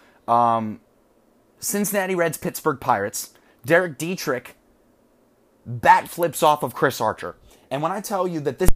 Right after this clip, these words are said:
bat flip was one of the most disrespectful things that I've ever seen, like, oh my God. Like, wow.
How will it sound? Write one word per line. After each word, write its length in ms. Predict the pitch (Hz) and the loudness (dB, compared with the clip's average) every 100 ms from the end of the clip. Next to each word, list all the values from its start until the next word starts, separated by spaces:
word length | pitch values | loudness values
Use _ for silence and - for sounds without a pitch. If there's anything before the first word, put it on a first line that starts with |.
| - | 6
bat 220 | 151 - | 6 6
flip 220 | 160 160 | -2 -2
was 180 | 147 123 | -2 -6
one 180 | 135 151 | -4 -4
of 100 | 123 | -4
the 80 | 143 | -4
most 260 | 151 135 | -4 2
disrespectful 720 | 147 - 147 - 156 - 127 | 10 12 10 8 0 0 -4
things 280 | 120 131 117 | -2 -2 0
that 100 | 120 | 0
I've 160 | 113 107 | 0 0
ever 160 | 104 | -2
seen, 320 | 98 127 92 90 - _ _ _ - | -4 -4 -6 -10 -18 _ _ _ -2
like, 220 | 143 123 | 0 4
oh 140 | 139 | 4
my 140 | 110 92 | 4 0
God. 280 | - - - - - _ _ - - _ | 0 -2 -2 -4 -20 _ _ -20 -20 _
Like, 160 | 123 110 | 0 2
wow. 280 | 101 76 | 2 2